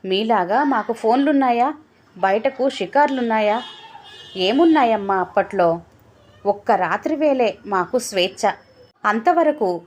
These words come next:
నేను, బావ కొట్టుకొని తిట్టుకునేవాళ్ళం. అదీ కాకుండా పెళ్లిలో తలంబ్రాలు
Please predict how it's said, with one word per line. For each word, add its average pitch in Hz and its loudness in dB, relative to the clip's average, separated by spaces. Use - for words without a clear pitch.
నేను, 233 0
బావ 214 2
కొట్టుకొని 220 -2
తిట్టుకునేవాళ్ళం. 196 -2
అదీ 202 2
కాకుండా 214 0
పెళ్లిలో 226 0
తలంబ్రాలు 202 -2